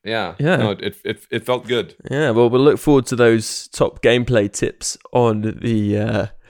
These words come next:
Speaker 2: supporter exclusive podcast, which is either out now or out very soon if you're listening to this. And we should also, uh,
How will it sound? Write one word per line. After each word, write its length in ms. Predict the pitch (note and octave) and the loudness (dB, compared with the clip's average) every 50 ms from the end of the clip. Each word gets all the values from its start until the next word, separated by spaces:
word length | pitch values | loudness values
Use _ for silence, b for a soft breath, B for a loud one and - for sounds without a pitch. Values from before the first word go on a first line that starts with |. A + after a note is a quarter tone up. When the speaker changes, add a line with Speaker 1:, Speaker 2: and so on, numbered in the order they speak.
| b b b | b b b
Speaker 2:
supporter 460 | - - A2+ - C3 B2+ A#2+ - A#2 | -8 -8 0 2 2 2 2 0 -2
exclusive 640 | - - - - C3 A#2+ A2 - A#2 G#2+ F#2+ - | -2 -2 -6 -4 -4 -4 -2 -2 -4 -6 -6 -2
podcast, 580 | - C3 A#2 G2+ - - A2+ G#2+ B2+ E3 - - | -2 -2 -2 -2 0 2 4 4 4 2 -2 -8
which 220 | A2+ - - - | -8 -10 -6 -6
is 240 | G#2 G#2 F#2+ - - b b b b b b - | -6 -6 -6 -8 -12 b b b b b b -2
either 160 | A#2 A2+ - | 0 0 2
out 200 | - B2 A2 E2+ | 2 2 2 2
now 200 | B2+ B2 B2 C#3 | 2 2 2 2
or 240 | F3+ E3 A2+ G#2+ G2+ | 0 0 0 0 2
out 180 | E2+ A#2+ A#2+ F#2+ | 2 2 2 2
very 200 | A2+ A2 A2 A2+ | 2 2 2 0
soon 400 | A2 - B2 B2+ D#3+ F#3+ F#3 D#3 - | 0 -2 -4 -4 -4 -8 -10 -10 -10
if 100 | B2 A#2 | -10 -8
you're 100 | B2+ A2 | -6 -4
listening 280 | A2+ A#2 - A2 G#2 G#2+ | -4 -4 -6 -8 -10 -8
to 120 | - A2 | -8 -8
this. 140 | B2 - - | -8 -8 -4
And 340 | - G2+ A#2 A#2 A#2 A2 - B B B B B | -2 0 0 0 0 -4 -8 B B B B B
we 100 | - B2 | -8 -6
should 160 | A2+ C3+ C3 | -4 -4 -4
also, 520 | F2 A#2+ C3+ B2 - A2 G#2+ G#2 G#2 G2+ G2+ | -2 -2 -2 -2 0 0 2 2 2 2 0
uh, 140 | E2+ A1 | -2 -4